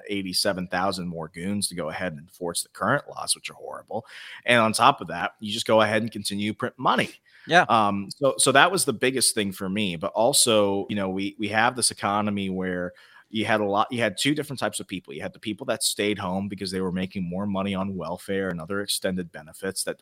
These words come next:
Speaker 1: weren't sunsetting, depending on what state you were living. And then you had the people resigning from their current jobs because they either took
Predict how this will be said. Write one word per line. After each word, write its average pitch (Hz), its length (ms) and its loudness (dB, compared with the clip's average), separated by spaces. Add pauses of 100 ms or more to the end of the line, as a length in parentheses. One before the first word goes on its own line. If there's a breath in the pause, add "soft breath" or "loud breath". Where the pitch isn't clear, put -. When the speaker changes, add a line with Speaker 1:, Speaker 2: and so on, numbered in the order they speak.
Speaker 1:
weren't 90 220 -8
sunsetting, 90 800 0
depending 87 320 -10
on 90 80 -6
what - 120 -8
state - 260 -4
you 80 100 -14
were 78 80 -10
living. 78 380 -8 (460 loud breath)
And 120 120 2
then 107 120 4
you 107 80 2
had 104 120 2
the 95 80 -4
people 104 320 -6
resigning 98 580 0
from 95 180 -4
their 90 120 -2
current 87 300 -6
jobs 110 540 2
because 98 240 -4
they 101 100 2
either 95 220 2
took - 240 -8